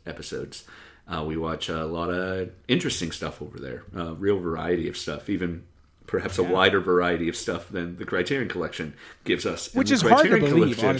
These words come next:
Speaker 2: honestly.
Speaker 1: gives
Speaker 2: Yeah.
Speaker 1: us a pretty wide variety of stuff, right?
Speaker 2: Yeah, yeah, they do.
Speaker 1: Uh, we've watched, uh, Ernest Goes to Camp.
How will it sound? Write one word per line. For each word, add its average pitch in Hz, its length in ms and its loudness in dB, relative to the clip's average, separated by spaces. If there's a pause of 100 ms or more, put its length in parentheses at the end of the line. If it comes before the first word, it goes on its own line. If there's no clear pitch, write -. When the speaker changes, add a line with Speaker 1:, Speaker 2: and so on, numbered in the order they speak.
(140)
Speaker 2:
honestly. 95 260 -4
Speaker 1:
gives 131 180 2
Speaker 2:
Yeah. 131 40 0
Speaker 1:
us 123 100 0
a 127 40 6
pretty 147 300 4
wide 135 260 2
variety 139 420 2
of - 80 -2
stuff, - 380 -4
right? 113 280 -4 (220)
Speaker 2:
Yeah, 104 400 -2 (100)
yeah, 110 200 -2
they 95 100 -2
do. 90 180 -4
Speaker 1:
Uh, 92 260 -2 (280)
we've 113 260 4
watched, 101 400 0
uh, 90 240 -2
Ernest 117 260 0
Goes 107 180 2
to - 80 -16
Camp. - 360 -4